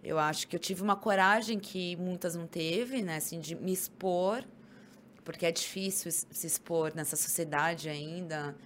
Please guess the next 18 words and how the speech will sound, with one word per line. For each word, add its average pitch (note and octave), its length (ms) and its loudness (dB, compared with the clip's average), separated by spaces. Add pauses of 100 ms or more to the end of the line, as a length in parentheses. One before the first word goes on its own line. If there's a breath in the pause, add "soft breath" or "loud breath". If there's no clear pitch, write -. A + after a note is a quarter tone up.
(600 loud breath)
cheia D#3 300 0
de D#3 260 -4
julgamentos, D#3+ 1080 0
de, D3 640 -8
de - 140 -8
críticas. E3+ 1000 -2 (960 loud breath)
E D3+ 480 -2
as D#3+ 200 2
pessoas F3+ 420 2
gostam E3+ 340 6
muito, G3 540 2
né, E3 240 -4
de, D3+ 800 -4 (480 loud breath)
de D#3+ 180 -6
julgar, D3 600 4
de C#3+ 160 -6
falar D3 640 0
do, C#3+ 300 -10